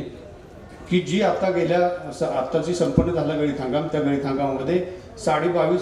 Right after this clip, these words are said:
हजार हेक्टरपर्यंत वाढली. ही मधल्या काळातला जो पन्नास वर्षाचा जो काळ, कार्यकाळ आहे,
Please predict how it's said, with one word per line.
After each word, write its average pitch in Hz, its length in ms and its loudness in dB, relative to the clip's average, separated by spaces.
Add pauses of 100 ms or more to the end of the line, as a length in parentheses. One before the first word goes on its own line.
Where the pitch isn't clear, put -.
(100)
हजार 143 220 0
हेक्टरपर्यंत 135 760 -2 (280)
वाढली. 127 360 0 (720)
ही 165 60 6
मधल्या 170 320 2
काळातला 175 380 2
जो 180 120 -2
पन्नास 156 400 0
वर्षाचा 160 440 0 (720)
जो 160 60 2
काळ, 156 280 2
कार्यकाळ 147 500 2
आहे, 160 260 2